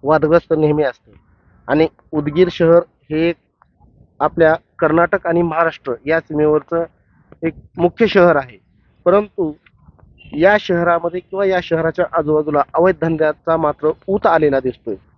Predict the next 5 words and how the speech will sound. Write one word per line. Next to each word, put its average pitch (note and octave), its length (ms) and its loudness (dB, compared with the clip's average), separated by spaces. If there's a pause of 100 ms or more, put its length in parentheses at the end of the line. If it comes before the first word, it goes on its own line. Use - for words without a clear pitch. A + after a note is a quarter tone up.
(460)
उदगीर D3 340 0
शहराच्या E3 600 2 (340)
आजूबाजूला D#3+ 640 0 (160)
नव्हे D#3+ 260 0 (520)
तर D#3+ 120 2